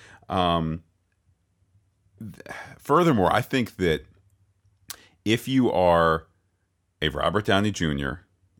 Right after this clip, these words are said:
or a Chris Hemsworth, 'cause Hemsworth is the number two, apparently has made the second most amount of money, uh, f-, from all these Marvel movies. Um,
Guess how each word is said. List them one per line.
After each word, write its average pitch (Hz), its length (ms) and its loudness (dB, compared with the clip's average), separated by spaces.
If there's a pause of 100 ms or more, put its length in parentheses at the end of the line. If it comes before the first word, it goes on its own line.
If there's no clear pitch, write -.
or 78 320 -2
a - 120 -10
Chris - 260 -6
Hemsworth, 82 640 -4 (560)
'cause - 320 -12 (260)
Hemsworth 82 440 -8
is 73 140 -8
the 76 100 -6
number 80 220 -4
two, 78 460 -6 (760)
apparently 123 380 0
has 92 180 0
made 87 300 -2
the 78 60 -8
second 107 380 -2
most 85 320 -4
amount 80 280 -2
of 76 100 -10
money, 73 440 -4 (300)
uh, 78 260 -4
f-, - 280 -20
from 69 440 -8 (280)
all 87 120 0
these 80 160 -4
Marvel 76 300 -6
movies. 67 440 -12 (640)
Um, 73 500 -2